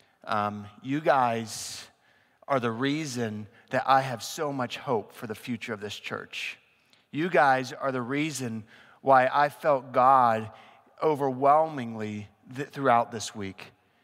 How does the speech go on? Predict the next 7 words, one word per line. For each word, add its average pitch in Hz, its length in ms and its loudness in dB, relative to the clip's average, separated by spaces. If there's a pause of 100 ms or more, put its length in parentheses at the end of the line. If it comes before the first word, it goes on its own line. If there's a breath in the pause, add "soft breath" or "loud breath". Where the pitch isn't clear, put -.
(220)
You 156 180 -4
guys 151 300 4
are 143 40 -12
the 127 100 -6
reason 131 520 -4
I 139 300 0
know 127 640 2